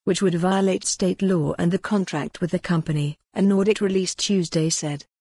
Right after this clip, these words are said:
It is the second year in a row that the nonpartisan Legislative Audit Bureau has raised the concern. Foxconn, the world's largest electronics manufacturer,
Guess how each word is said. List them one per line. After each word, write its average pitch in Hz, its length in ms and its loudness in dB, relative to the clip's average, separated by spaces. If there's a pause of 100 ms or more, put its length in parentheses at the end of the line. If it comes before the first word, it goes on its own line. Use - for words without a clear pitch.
(500)
It 220 140 2
is 233 140 2
the 233 100 -2
second 269 420 2
year 185 300 0
in 175 100 0
a 180 80 0
row 175 220 2
that 165 160 0
the 190 100 2
nonpartisan 190 1000 2
Legislative 196 640 0
Audit 185 300 0
Bureau 170 400 2
has 175 220 -2
raised 175 300 0
the 170 60 -4
concern. 165 640 -4 (420)
Foxconn, - 760 -4 (200)
the 185 80 -2
world's 208 360 2
largest 190 540 -2
electronics 185 640 0
manufacturer, 175 840 -4